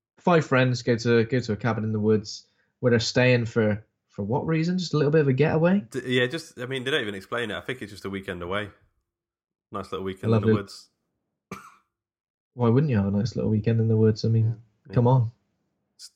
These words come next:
Speaker 2: yeah, full day at work and you wanna, you know, just get away for a bit.
Speaker 1: <laughs> Yeah, and it's ruined by, um,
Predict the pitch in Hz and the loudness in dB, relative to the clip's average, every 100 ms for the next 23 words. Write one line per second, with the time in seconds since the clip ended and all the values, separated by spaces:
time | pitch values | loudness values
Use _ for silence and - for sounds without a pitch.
0 | _ 101 104 104 - _ - - 104 101 | _ -16 -14 -16 -18 _ -20 -10 -4 -2
1 | 92 95 101 - 95 92 95 98 95 - | -2 -2 -4 -6 -12 -12 -12 -12 -12 -16
2 | _ _ _ _ - 95 98 117 _ - | _ _ _ _ -12 -12 -12 -16 _ -20
3 | - - 98 110 - 92 90 - - - | -14 -8 -4 -4 -6 -2 -2 -2 -8 -20
4 | - - _ _ _ _ _ _ _ - | -20 -20 _ _ _ _ _ _ _ -20
5 | - - - 156 160 147 165 208 165 151 | -20 -18 -6 0 2 4 6 6 6 4
6 | 175 - - - _ _ - 139 135 135 | 0 -4 -12 -18 _ _ 0 2 4 2
7 | - - 139 135 135 131 127 | 0 -4 0 0 0 -2 -4